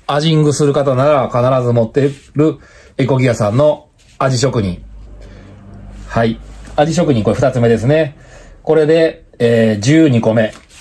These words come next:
十二個目。おー。これでワームが終わりですね。はい、ワームが終わって、次はジグヘッド。これ、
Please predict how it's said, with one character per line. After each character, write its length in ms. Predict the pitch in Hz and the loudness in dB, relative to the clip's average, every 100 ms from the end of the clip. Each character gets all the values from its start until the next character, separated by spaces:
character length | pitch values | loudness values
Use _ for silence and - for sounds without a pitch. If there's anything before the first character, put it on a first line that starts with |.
| - - - | -20 -18 -12
十 280 | - 127 190 | -2 2 4
二 120 | 143 | 4
個 140 | - 101 | 0 0
目。 220 | 104 107 - - - - | 0 -2 -6 -10 -8 -6
お 280 | - - - | -2 -2 -2
ー。 1800 | - 107 107 - - - - - - - - - - - - - - - | -2 -2 -4 -6 -8 -8 -8 -10 -10 -10 -10 -10 -6 -6 -6 -8 -6 0
こ 80 | 190 | 2
れ 100 | 220 | 4
で 160 | 202 190 | 4 4
ワ 220 | 175 185 | 4 4
ー 20 | |
ム 120 | 185 | 2
が 120 | 175 | 4
終 80 | 170 | 2
わ 100 | 175 | 2
り 60 | 170 | 2
で 100 | 170 | -2
す 140 | 143 | 0
ね。 280 | 175 175 143 - - - | 2 2 0 -6 -10 -2
は 160 | 139 | 0
い、 100 | 139 | 0
ワ 220 | 113 131 147 | 0 2 2
ー 40 | |
ム 100 | 147 | 2
が 100 | 143 | 2
終 260 | 147 143 117 | 4 2 0
わ 60 | |
っ 100 | - | -6
て、 440 | - 165 147 107 - _ _ _ - - - - - | -4 0 2 0 -4 _ _ _ -20 -18 -18 -18 -6
次 240 | 151 135 | -2 2
は 260 | 135 147 110 | 2 2 0
ジ 180 | 104 147 | -2 0
グ 120 | 156 | 2
ヘ 100 | 147 | 2
ッ 100 | 127 | 0
ド。 280 | 120 101 - - - _ - _ - - - | -2 -2 -6 -18 -20 _ -20 _ -20 -18 -6
こ 160 | - | 0
れ、 160 | 190 190 | 2 2